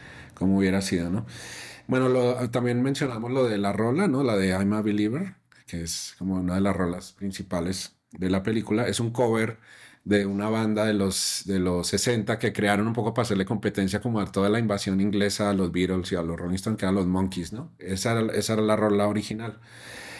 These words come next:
Y aquí está interpretada por una banda que se llama Smash Mouth, que es, es de esa época, ¿no? Eh, y sobre todo la eligieron por una línea que dice, "I thought love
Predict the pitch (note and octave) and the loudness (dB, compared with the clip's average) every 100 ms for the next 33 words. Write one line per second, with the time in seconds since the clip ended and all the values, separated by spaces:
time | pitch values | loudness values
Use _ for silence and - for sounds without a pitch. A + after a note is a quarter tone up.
0 | - - G#2+ G#2+ A#2+ A2 C3 C3 A#2 A#2+ | -16 -2 0 2 2 2 0 0 2 2
1 | A2+ G#2 A2+ A2 A2 A2+ A2 A2 G#2 G#2 | 2 2 2 2 2 0 0 2 2 2
2 | - G#2+ G#2+ G#2+ G#2+ - - - _ - | 0 -2 -2 -2 -2 -4 -4 -6 _ -6
3 | A#2 D#3 A#3 - - _ _ - F#2 F2+ | 0 2 0 -6 -20 _ _ 0 2 4
4 | F#2 F2+ F2 - G#2+ G#2 F#2 G2 A2+ A2 | 2 2 0 0 0 0 2 0 2 0
5 | F#2+ G#2+ E3+ G3 - _ _ - G2+ F3+ | 0 -4 -2 -6 -8 _ _ -4 -2 -2
6 | - - - - - - - - G2+ G#2 | -8 -20 -20 -20 -20 -20 -6 2 4 4
7 | G#2 A#2 B2 A#2 A#2+ C3+ D3 C3+ A2+ A#2+ | 2 0 0 0 2 2 2 2 -2 -4
8 | C#3 A#2 G#2+ A#2 B2 A#2+ A#2 A#2+ A#2+ G#2 | -2 0 0 0 0 0 -2 -2 0 2
9 | G2 - A2 A2+ A2 - A2+ A#2+ A#2 A#2 | 2 2 4 4 2 0 -2 0 0 0
10 | A#2 - G2+ G2+ G2 - | -2 -8 -2 -2 -4 -10